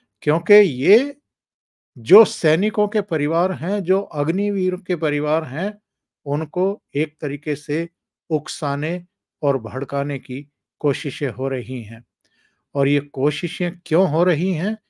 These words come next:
ये भी मैं इस प्रोग्राम में बताने वाला हूं। लेकिन दो जून का जरा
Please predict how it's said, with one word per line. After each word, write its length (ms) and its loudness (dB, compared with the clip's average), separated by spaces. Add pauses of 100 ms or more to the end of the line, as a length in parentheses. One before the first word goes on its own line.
(560)
ये 220 2
भी 240 -2
मैं 300 -6 (380)
इस 220 0
प्रोग्राम 500 -4
में 260 -10 (360)
बताने 360 -2
वाला 240 -2
हूं। 240 -6 (760)
लेकिन 380 4
दो 280 6
जून 340 0
का 340 -4 (1120)
जरा 180 4